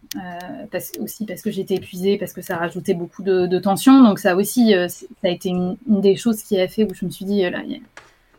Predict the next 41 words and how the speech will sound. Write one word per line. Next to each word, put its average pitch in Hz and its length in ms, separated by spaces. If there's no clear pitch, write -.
il - 80
va 208 140
falloir 196 400
retirer 240 480
quelque 208 180
chose 226 220
dans, 190 500
de 180 120
l'équation 202 520
parce 196 180
que 196 100
là, 185 280
tout, 190 280
tout - 120
va 175 300
aller 180 180
dans 185 120
le 185 40
décor. 202 380
Euh, 180 100
l'allaitement 180 360
n'en 185 140
vaut 170 380
pas 185 160
le, 180 300
la 202 80
chandelle 196 320
non 185 140
plus. » 294 300
Donc, 214 360
en 240 100
décembre, 214 340
je - 80
t'aurais 202 220
dit, « 185 160
Il 202 60
est 190 60
pas - 120
soutenant, 196 500
et 180 120
cetera. » - 540